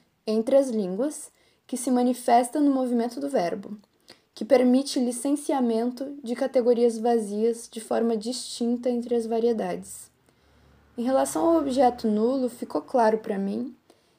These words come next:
que o fenômeno do português europeu é diverso do que ocorre no português brasileiro. Na nossa língua, temos outras mudanças que contribuíram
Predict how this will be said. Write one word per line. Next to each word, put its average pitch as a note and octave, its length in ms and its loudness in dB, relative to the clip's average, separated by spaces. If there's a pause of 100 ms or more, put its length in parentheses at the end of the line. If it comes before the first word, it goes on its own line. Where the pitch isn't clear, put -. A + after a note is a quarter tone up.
(160)
que A#3+ 200 -2
o A3+ 60 -2
fenômeno B3 500 2
do A3+ 120 -2
português A3 500 2
europeu G#3 600 0 (100)
é G#3+ 180 6
diverso A#3 800 2
do A3 140 -4
que B3+ 100 -4
ocorre A#3 380 2
no A3+ 100 0
português A3 520 -2
brasileiro. G#3+ 640 0 (800)
Na A3 180 2
nossa C4 320 2
língua, B3 440 2
temos A#3 360 0
outras C#4 400 0
mudanças A3 720 -2
que A3 120 -4
contribuíram G#3+ 920 -2